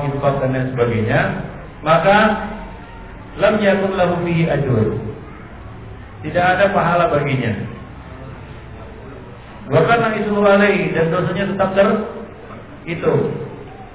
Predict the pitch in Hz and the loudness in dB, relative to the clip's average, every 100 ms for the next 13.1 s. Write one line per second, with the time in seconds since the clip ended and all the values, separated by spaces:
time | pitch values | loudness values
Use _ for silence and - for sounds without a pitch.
0 | - - - - 131 175 220 220 147 - | -18 -20 -20 -4 -2 0 2 4 4 2
1 | - - - - - 156 190 185 214 208 | 0 -6 -12 -14 -8 2 4 6 4 6
2 | 196 196 190 208 214 208 185 180 180 175 | 4 4 4 4 6 6 2 2 2 2
3 | 175 180 220 214 - 196 196 202 196 170 | 2 0 0 0 0 0 0 2 4 4
4 | 170 151 160 165 160 170 - 165 151 147 | 2 2 2 2 0 0 2 2 2 0
5 | - 147 139 147 135 123 117 147 147 - | 0 2 4 4 2 0 2 4 4 2
6 | - - - - 147 160 160 165 - - | -2 -6 -10 -2 2 4 4 4 4 2
7 | 208 - 165 160 147 143 143 143 139 - | 2 4 4 2 2 4 4 2 -2 -4
8 | - 143 147 143 143 135 117 - 160 143 | -8 0 4 4 4 2 2 2 0 0
9 | - - - - - - 170 160 147 151 | 0 -2 -6 -12 -14 -6 0 2 2 4
10 | 151 151 - - - - - 147 165 165 | 4 2 -2 -6 -12 -16 -2 2 4 2
11 | - 170 175 220 160 143 139 143 147 143 | 0 -2 2 4 4 4 4 4 2 2
12 | 143 139 156 151 139 139 135 120 107 110 | 2 4 4 4 2 0 -2 -2 0 0